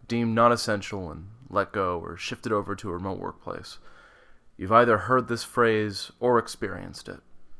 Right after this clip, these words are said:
Without a need to clock in or clock out, to hop in the car and hit the freeway, days just melt away. I'm Aaron Kling of Eye on the Triangle. Eye on the Triangle, for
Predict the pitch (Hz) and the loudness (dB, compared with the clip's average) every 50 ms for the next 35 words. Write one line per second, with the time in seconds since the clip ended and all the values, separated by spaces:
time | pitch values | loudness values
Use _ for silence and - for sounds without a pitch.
0 | - - - _ - - - _ _ - 107 113 131 135 123 117 123 123 107 107 | -16 -18 -20 _ -20 -20 -20 _ _ -8 2 4 4 6 6 4 0 -2 -4 -6
1 | - - - 117 110 104 - - 104 104 104 95 87 85 - 110 98 92 - - | -8 0 4 4 4 4 4 -4 -4 -4 -4 -4 -8 -8 0 0 0 0 2 0
2 | 98 92 87 87 - - - - - - - - - - - - 104 101 101 107 | -2 -2 -2 -2 -4 -10 -18 -18 -12 -12 -12 -12 -12 -16 -10 -2 0 0 0 0
3 | 104 95 87 90 - 107 101 98 95 90 87 92 - - - - - - _ _ | -4 -10 -10 -6 -2 0 2 2 2 2 0 -2 -8 -14 -16 -18 -20 -20 _ _
4 | - - 92 104 101 - 95 - - 117 113 98 82 - - - - - - - | -16 -14 -10 -10 -10 -12 -12 -8 -4 -4 -4 -4 -6 -8 -10 -12 -16 -20 -20 -20
5 | - - - _ _ - - - - - - - _ - 98 95 101 107 101 92 | -20 -20 -20 _ _ -20 -20 -20 -20 -20 -20 -20 _ -8 -6 -4 -4 -4 -6 -6
6 | - 87 82 - 95 85 82 85 85 - 92 87 82 - - - - _ _ _ | -10 -12 -12 -10 -8 -6 -6 -6 -6 -8 -10 -8 -8 -8 -10 -12 -20 _ _ _
7 | _ _ - - _ _ _ _ - - - _ _ _ _ _ _ _ _ _ | _ _ -20 -20 _ _ _ _ -20 -20 -20 _ _ _ _ _ _ _ _ _
8 | _ _ - 98 98 104 110 113 113 113 110 107 98 - 131 131 123 131 143 151 | _ _ -4 0 0 0 2 2 2 2 2 0 -4 -2 0 0 0 -2 -6 -14
9 | _ - 82 82 87 90 92 92 92 90 - - 107 101 98 92 85 95 104 - | _ -12 -4 0 0 0 0 0 -4 -6 0 2 4 4 4 2 -4 -10 -12 -14
10 | _ _ _ _ _ _ _ _ _ _ _ _ - 104 120 131 127 120 110 - | _ _ _ _ _ _ _ _ _ _ _ _ 4 8 8 8 8 6 2 2
11 | - 117 110 107 98 104 104 107 - - 92 90 87 95 | 4 4 4 4 2 -2 -4 -6 -4 -4 -4 -4 -4 -6